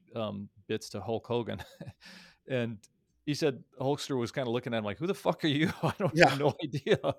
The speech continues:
Speaker 1: And then later on, somebody said, "No, Hulk, he was, he's a, he's touring entertainer. He's got, you know, records that hit the chop-, top of these college charts and stuff like that." Afterwards, Hulk was,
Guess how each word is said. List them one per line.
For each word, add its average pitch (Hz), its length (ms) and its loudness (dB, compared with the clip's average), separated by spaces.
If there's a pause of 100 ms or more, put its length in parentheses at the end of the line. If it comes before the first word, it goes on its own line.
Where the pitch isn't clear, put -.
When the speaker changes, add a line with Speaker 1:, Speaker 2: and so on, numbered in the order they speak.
(480)
Speaker 1:
And 160 180 4
then 151 220 4
later 147 260 6
on, 151 100 6
somebody 135 280 -4
said, 113 180 0
"No, 135 200 4
Hulk, 127 200 -2
he 127 140 -6
was, 120 360 -8 (380)
he's 123 180 -10
a, 117 60 -8 (240)
he's 123 320 -12 (340)
touring 123 280 -6
entertainer. 113 420 -4
He's 113 120 -6
got, 107 180 -2 (840)
you 117 80 -8
know, 104 60 -6
records 110 380 -8
that 107 100 -10
hit 107 180 -12
the 110 60 -18
chop-, 104 340 -6 (100)
top 107 220 -4
of - 140 -12
these 104 160 -14
college 110 340 -4
charts 110 320 -4
and 113 80 -14
stuff 107 100 -16
like 107 140 -12
that." 113 160 -2
Afterwards, 107 400 -4
Hulk 110 240 -6
was, 107 160 -10